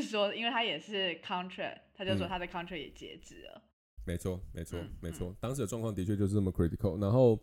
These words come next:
Speaker 1: 对。
Speaker 2: 所以从，呃，二零二零年的年初开始，然后一直到 lockdown lift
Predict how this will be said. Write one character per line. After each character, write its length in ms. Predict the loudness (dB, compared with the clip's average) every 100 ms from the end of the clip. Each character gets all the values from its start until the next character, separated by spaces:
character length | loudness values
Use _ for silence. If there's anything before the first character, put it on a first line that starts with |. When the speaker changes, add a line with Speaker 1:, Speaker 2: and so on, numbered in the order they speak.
| -6
Speaker 1:
对。 80 | -12 -12 -12 -2
Speaker 2:
所 200 | 8 8
以 20 |
从， 580 | 10 6 6 2 -2 -4
呃， 260 | 2 4 4 0 _
二 80 | 2
零 420 | 6 6 4 -2 2
二 80 | 4
零 160 | 4
年 320 | 2 0 -2 -2
的 380 | 0 0 -2
年 240 | -2 0 0
初 200 | 0 -2
开 240 | 0 -2
始， 260 | -2 -6 -10 -14 -12 -4
然 160 | -2
后 160 | 0 0
一 80 | -2
直 100 | -4
到 420 | -2 0 0 -2 -4 -8 -12 _ _ _ _ _ _ _
lockdown 420 | 0 0 0 -2 0
lift 220 | -2